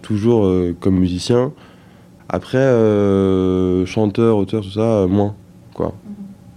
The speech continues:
Speaker 1: Oui, non, dès qu'il se passe des choses dans la vie quand même assez fortes, euh, toujours jouer au piano, euh, à la guitare, mais surtout au piano,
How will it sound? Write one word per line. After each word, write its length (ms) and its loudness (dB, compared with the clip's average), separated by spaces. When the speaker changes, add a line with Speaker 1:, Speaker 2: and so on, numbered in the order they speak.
Speaker 1:
Oui, 120 6
non, 100 4
dès 140 0
qu'il 100 -16
se 60 -20
passe 160 -4
des 80 -2
choses 240 -4
dans 120 0
la 60 -2
vie 160 -2
quand 100 -6
même 100 -4
assez 200 -10
fortes, 340 -6
euh, 340 -2
toujours 360 -2
jouer 140 -2
au 60 0
piano, 560 0
euh, 240 -6
à 20 -6
la 60 -8
guitare, 320 -6
mais 60 -4
surtout 180 -8
au 20 -2
piano, 260 -6